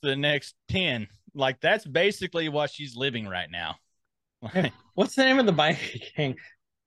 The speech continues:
Speaker 2: Uh, the Space Mayans.
Speaker 1: Space Mayans. But yeah, like, that's,
Speaker 2: Actually,
Speaker 1: you
Speaker 2: that's
Speaker 1: know,
Speaker 2: a great, that is a great analogy.
Speaker 1: I can pull that out of nowhere, buddy.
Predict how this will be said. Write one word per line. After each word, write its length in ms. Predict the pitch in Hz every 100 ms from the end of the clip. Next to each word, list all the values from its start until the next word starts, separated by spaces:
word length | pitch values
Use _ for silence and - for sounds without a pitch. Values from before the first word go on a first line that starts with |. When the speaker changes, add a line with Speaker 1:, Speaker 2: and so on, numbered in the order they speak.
| _ -
Speaker 2:
Uh, 320 | 160 139 131 -
the 80 | 151
Space 380 | - 139 139 -
Mayans. 640 | 127 135 139 151 - - _ _ _ -
Speaker 1:
Space 440 | - - - 120 -
Mayans. 140 | 101 - - _ - _ _ _ _ _ _ _ _ _ _ _ _ _ _ _ _ _ _ _ _ _ _ _
But 80 | 214
yeah, 260 | 262 381 - _
like, 320 | 151 151 135 _ _ _ _ _ _ _ _ _ 104
that's, 240 | 104 143
Speaker 2:
Actually, 200 | 190 269
Speaker 1:
you 40 | 185
Speaker 2:
that's 120 | 254 262
Speaker 1:
know, 60 |
Speaker 2:
a 40 | 170
great, 420 | 135 160 180 135
that 180 | 190 330
is 160 | 247
a 60 | 165
great 400 | 113 123 139 160
analogy. 760 | 110 113 127 123 92 107 104 -
Speaker 1:
I 140 | 110
can 120 | 135 -
pull 160 | 131 131
that 160 | 139
out 200 | 135 120
of 40 | 107
nowhere, 340 | 139 127 107
buddy. 320 | 101 110 107